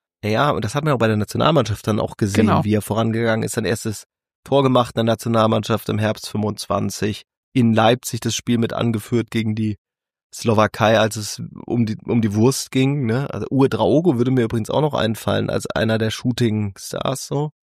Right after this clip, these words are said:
Speaker 1: Ja, also es gibt so ein paar Mannschaften, die da ein bisschen was abliefern und dann auch einige, die echt halt abfallen, also wo auch die Mannschaften einfach abfallen. Also von Christian Eriksen in Wolfsburg ist nichts zu sehen beispielsweise.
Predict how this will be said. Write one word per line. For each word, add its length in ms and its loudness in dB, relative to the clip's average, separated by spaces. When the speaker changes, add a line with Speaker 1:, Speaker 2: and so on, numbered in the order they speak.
Speaker 1:
Ja, 140 4
also 120 2
es 100 -6
gibt 140 -4
so 80 0
ein 60 0
paar 320 0
Mannschaften, 600 0
die 100 0
da 100 4
ein 80 2
bisschen 300 -2
was 140 -2
abliefern 520 0
und 80 2
dann 120 4
auch 100 0
einige, 420 2
die 160 0
echt 240 -4
halt 240 -4
abfallen, 640 -4
also 160 -4
wo 60 0
auch 60 -4
die 120 0
Mannschaften 560 0
einfach 340 -4
abfallen. 580 0
Also 140 -4
von 180 -2
Christian 340 0
Eriksen 380 0
in 120 2
Wolfsburg 400 0
ist 120 2
nichts 240 -2
zu 100 -2
sehen 320 0
beispielsweise. 960 0